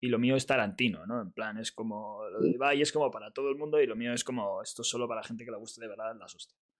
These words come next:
Invitaron a David Suárez y estaba el, el tiparraco borracho, colocado seguramente también,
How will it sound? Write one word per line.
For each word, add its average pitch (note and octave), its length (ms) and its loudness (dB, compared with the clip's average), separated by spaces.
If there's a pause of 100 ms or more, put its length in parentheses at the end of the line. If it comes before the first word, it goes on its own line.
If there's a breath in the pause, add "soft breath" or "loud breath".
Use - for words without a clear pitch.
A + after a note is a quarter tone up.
(340 soft breath)
Invitaron D3 440 6
a D3+ 80 10
David D3 260 8
Suárez D3+ 400 6
y - 40 2
estaba B2 340 6
el, G#2+ 440 -4 (160)
el G#2 80 -20
tiparraco B2 520 2
borracho, A#2 500 2
colocado C3+ 480 4
seguramente C3+ 580 6
también, C3 380 -8